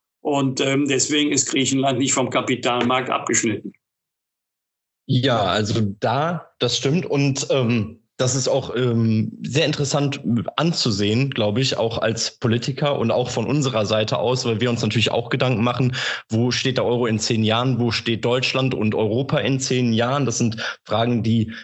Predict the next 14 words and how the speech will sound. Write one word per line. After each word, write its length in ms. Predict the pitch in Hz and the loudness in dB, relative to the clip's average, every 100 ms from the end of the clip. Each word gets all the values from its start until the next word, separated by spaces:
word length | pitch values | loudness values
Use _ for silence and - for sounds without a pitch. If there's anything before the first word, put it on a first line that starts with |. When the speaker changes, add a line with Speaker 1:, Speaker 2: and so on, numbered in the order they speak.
| - | -8
Speaker 2:
sehr 280 | - 110 | 0 0
begleiten. 840 | 120 113 110 113 120 156 - 107 107 - - | 2 0 0 2 2 0 0 0 0 -2 0
Wir 320 | 131 175 - - - | 2 2 -2 -12 -4
springen 640 | - - - - 165 226 | -2 0 -2 -2 0 2
mal 160 | 175 151 | 2 0
wieder 200 | 156 151 | 0 0
vom 180 | 127 123 | 0 0
einen 260 | 135 160 | 0 0
Thema 280 | 156 151 147 | 0 0 2
ins 200 | 127 127 | 0 -2
andere 680 | - 131 139 127 117 143 - | -2 0 2 2 0 0 0
und 220 | 139 135 | 0 -2
fragen 580 | - - 123 147 143 - | -2 -2 0 0 0 -2
uns, 800 | 123 131 143 139 - - - | 0 2 2 -2 -8 -10 -12